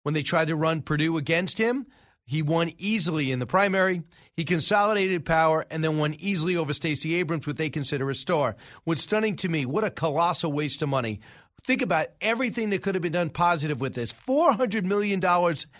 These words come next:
uh, four hundred, over four hundred million dollars spent on this Georgia race. Much more, uh, by the Warnock campaign. You're talking about one hundred fifty million plus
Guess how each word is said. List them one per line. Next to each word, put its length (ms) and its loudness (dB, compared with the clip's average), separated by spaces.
uh, 340 4
four 280 4
hundred, 140 0
over 220 0
four 220 -2
hundred 160 0
million 240 0
dollars 260 2
spent 300 -2
on 80 -2
this 140 -2
Georgia 360 -4
race. 300 -4
Much 400 0
more, 420 2
uh, 300 0
by 220 2
the 100 -2
Warnock 380 0
campaign. 560 -4
You're 80 -4
talking 280 2
about 360 0
one 180 2
hundred 360 0
fifty 340 -2
million 400 0
plus 480 2